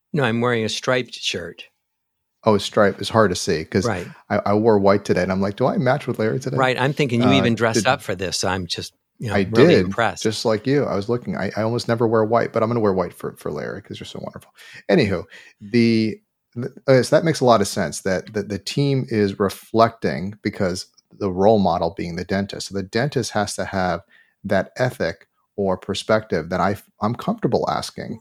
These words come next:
Speaker 1: Right,
Speaker 2: in
Speaker 1: 'cause
Speaker 2: a tactful way.
Speaker 1: because
Speaker 2: Mm.
Speaker 1: we forget the staff feels uncomfortable asking as well. And so they're
Speaker 2: In
Speaker 1: gonna look for
Speaker 2: general.
Speaker 1: any opportunity, any reason to go, "I'm not gonna do it." But they can't use the doctor as an excuse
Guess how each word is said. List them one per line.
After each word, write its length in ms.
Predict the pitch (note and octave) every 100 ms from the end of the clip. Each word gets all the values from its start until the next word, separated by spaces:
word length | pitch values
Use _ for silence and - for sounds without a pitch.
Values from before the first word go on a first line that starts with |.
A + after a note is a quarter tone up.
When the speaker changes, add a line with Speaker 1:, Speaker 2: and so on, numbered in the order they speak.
| G3
Speaker 1:
Right, 340 | E3+ D#3 G#2+
Speaker 2:
in 120 | G#2+
Speaker 1:
'cause 100 | F#2+
Speaker 2:
a 220 | F2+ F2+ _ _ _
tactful 440 | - G2 F#2 - E2
way. 220 | B1 A#1 - _
Speaker 1:
because 300 | - C#3 D#3
Speaker 2:
Mm. 40 | C#3
Speaker 1:
we 120 | D#3+
forget 560 | - C#3+ A#2 E3 D#3+ -
the 80 |
staff 560 | B2+ - - D3+ G3+ - -
feels 380 | B2+ A#2+ A2+ -
uncomfortable 840 | C3 A#2 A2 - B2 - A2 G#2+ -
asking 580 | A2 A2 - G#2+ G2+ -
as 180 | G#2 G#2
well. 440 | A#2 C3 - - _ _ _ _ _ _ _
And 140 | C3 A#2+
so 180 | D3 B2+
they're 160 | C3 D3+
Speaker 2:
In 60 |
Speaker 1:
gonna 80 | C#3
look 240 | B2+ G2
for 100 | F2
Speaker 2:
general. 60 | -
Speaker 1:
any 260 | C3 C3 B2+
opportunity, 840 | A#2 - G#2+ - D3 C3+ G#2 G#2
any 220 | A2+ B2+
reason 460 | A#2+ B2 C#3 C3 G#2+
to 60 | G2+
go, 180 | G2+
"I'm 240 | F#2+ G#2+ C3+
not 220 | A#2+ G#2+
gonna 160 | G2 G2
do 200 | D3 C#3+
it." 160 | G#2+ - _ _ _ _ -
But 200 | C3 A#2+
they 240 | A#2 A2 _
can't 320 | - F#3 F3+ C3+
use 360 | C#3+ E3 C#3
the 140 | - A2+
doctor 460 | A#2+ F3+ - G#2+
as 220 | G#2 G2
an 100 | G#2
excuse 680 | G2 F2 - E3+ F3 A#2+ -